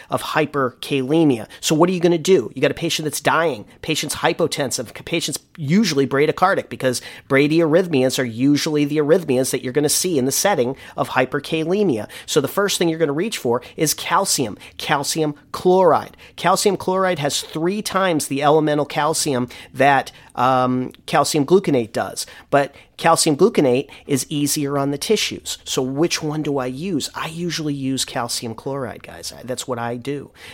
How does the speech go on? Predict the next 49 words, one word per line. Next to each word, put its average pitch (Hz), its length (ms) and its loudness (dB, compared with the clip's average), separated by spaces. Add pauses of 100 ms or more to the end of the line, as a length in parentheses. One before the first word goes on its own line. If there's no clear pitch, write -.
(100)
All 104 60 -4
right, 120 160 0
I 117 60 -2
make 127 160 -2
sure 143 180 -2
that 127 140 -6
the 110 140 -6
I 123 140 -2
V 131 180 -4
is 127 140 -6
nice 123 240 -2
and 113 100 -8
patent, 139 360 -4
and 123 100 -4
I'll 131 100 -2
throw 143 300 0
it - 80 -4
right 123 300 0
in 135 140 0
the 127 60 -2
dialysis 127 840 -2
port 104 240 -6
if 104 120 -8
I 107 100 -4
have 101 320 -14
to. - 180 -14 (340)
This 143 220 4
is 156 100 0
a 151 60 4
life-saving 127 1400 -2
maneuver, 120 760 0 (120)
okay? 120 420 -4 (200)
And 113 140 -2
that's 131 240 2
what - 180 -2
you 143 60 -10
gotta 131 240 0
do. 123 220 -2
You 104 80 -8
gotta 117 220 -6
do 131 260 0
something 131 540 -2 (160)
that's 123 180 0
going 131 300 0
to 123 320 -2 (100)
stabilize 123 880 2
that 113 200 -8
cardiac 139 600 -2
membrane, 131 540 -2